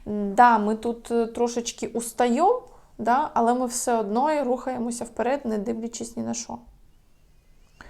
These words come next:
Не дивлячись ні на що. Ну, непогано, непогано. Головне бути в своїй силі,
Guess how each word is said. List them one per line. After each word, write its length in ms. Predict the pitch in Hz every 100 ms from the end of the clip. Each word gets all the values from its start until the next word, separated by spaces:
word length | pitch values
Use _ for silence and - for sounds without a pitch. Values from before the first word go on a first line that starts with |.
| - - - - -
Не 120 | 226 262
дивлячись 680 | 240 233 233 233 220 -
ні 120 | 220
на 180 | 220 233
що. 340 | 233 - - - 220 - - - _ _ - _ - _ - _ _ _ - - - - 240
Ну, 400 | 247 277 285 285
непогано, 580 | 330 466 311 269 277 277 -
непогано. 800 | 240 302 311 311 233 226 220 240 240 - - - - - - - - - - -
Головне 320 | 247 254 320
бути 260 | 277 277 262
в 60 |
своїй 380 | - 240 240 247
силі, 460 | - - 226 226